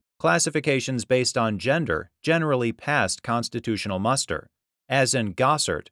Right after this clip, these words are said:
versus Cleary. Valentine Gossert owned a bar in Dearborn, Michigan, where both she and her daughter worked as bartenders. After Gossert had been in business for some time,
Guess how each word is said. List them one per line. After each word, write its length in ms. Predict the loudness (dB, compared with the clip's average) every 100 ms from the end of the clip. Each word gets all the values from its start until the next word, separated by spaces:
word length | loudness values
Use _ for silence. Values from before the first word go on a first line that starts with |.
| _ -2
versus 380 | 0 0 -4
Cleary. 500 | -4 -2 -2 -4 -10 _ _ _ _ _ _ _ _ _ _ _ 0
Valentine 540 | 4 4 2 2 2
Gossert 480 | 4 4 4 0 0 0
owned 240 | 0 0
a 20 |
bar 500 | 2 4 4 4 -2 -6
in 140 | -4
Dearborn, 480 | 0 0 2 0 0
Michigan, 460 | -2 -4 -6 -6 -10 _ 0
where 200 | 4 4
both 240 | 4 2
she 260 | 0 0 2
and 140 | 2
her 100 | 0
daughter 400 | 2 4 4 2
worked 400 | 2 2 2 0
as 140 | -2 2
bartenders. 840 | 2 2 2 -4 -4 -8 -8 -12 _ _ _ _ _
After 220 | 0 0 2
Gossert 460 | 4 4 2 2
had 160 | 2 2
been 120 | 2
in 120 | 2
business 360 | 0 0 0 -2
for 140 | -2
some 260 | 0 0 0
time, 420 | 0 0 -2